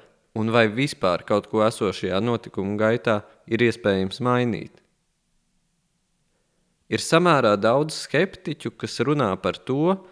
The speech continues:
ka klimata pārmaiņas notiek arī bez cilvēku līdzdalības, un arī tā nav nepatiesība. Situācijas skaudrums ir nepiedodams.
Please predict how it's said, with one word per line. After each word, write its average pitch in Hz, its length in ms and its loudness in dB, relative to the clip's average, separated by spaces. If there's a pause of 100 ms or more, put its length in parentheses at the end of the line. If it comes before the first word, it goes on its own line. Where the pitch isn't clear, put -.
(340)
ka - 160 -2
klimata 147 480 0
pārmaiņas 127 720 2
notiek 127 480 0
arī 113 240 2
bez 113 400 2
cilvēku 92 600 0
līdzdalības, 95 800 -6 (420)
un 131 160 2
arī 123 240 4
tā 123 140 4 (100)
nav 101 160 0
nepatiesība. - 920 -6 (760)
Situācijas 120 800 2
skaudrums 104 640 2
ir 107 160 0
nepiedodams. 82 920 -6